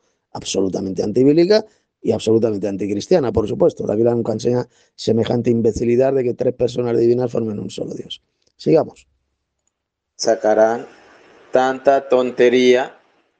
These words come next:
Speaker 2: La iglesia nunca ha hablado de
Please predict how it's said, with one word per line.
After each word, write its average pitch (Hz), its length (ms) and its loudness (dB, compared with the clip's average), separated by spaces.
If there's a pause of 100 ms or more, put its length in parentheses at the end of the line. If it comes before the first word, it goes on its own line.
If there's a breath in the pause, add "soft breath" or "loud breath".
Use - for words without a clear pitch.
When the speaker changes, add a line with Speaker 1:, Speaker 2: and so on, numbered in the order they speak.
(100)
Speaker 2:
La 120 160 2
iglesia 123 760 0
nunca 127 960 -2
ha 113 140 0
hablado 117 680 2
de 113 320 4